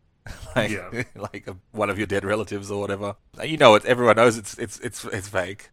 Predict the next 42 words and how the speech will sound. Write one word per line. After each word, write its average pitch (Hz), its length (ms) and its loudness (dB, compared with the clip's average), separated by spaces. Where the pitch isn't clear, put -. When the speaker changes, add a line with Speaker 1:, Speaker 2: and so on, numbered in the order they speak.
Speaker 1:
It - 200 -16
doesn't 190 220 0
matter. 202 220 6
The, 117 140 0
the, 123 260 -4
it, 120 120 -6
it's, 117 160 -8
it's - 160 -8
about 107 440 4
the 92 420 -6
experience. 95 600 -2
Speaker 2:
A-, 208 160 0
another 240 260 4
angle 208 260 0
I 165 40 -4
could 147 160 -6
see 160 200 -6
with 151 140 -4
this 131 140 -6
sort 131 140 -2
of 107 80 -8
concept 117 360 -4
is, 98 140 -12
like, 95 260 -12
someone 160 260 0
that's 139 180 2
really 139 460 0
into 139 180 -2
doing 131 300 -2
the 117 100 -2
research 123 500 -4
on 135 120 0
these 113 120 -8
dead 113 220 -8
people 180 480 -8
so 127 160 -4
they 127 120 -2
can 127 240 -4
more 123 220 2
effectively 127 460 -2
roleplay 120 400 -2
them. 180 240 -6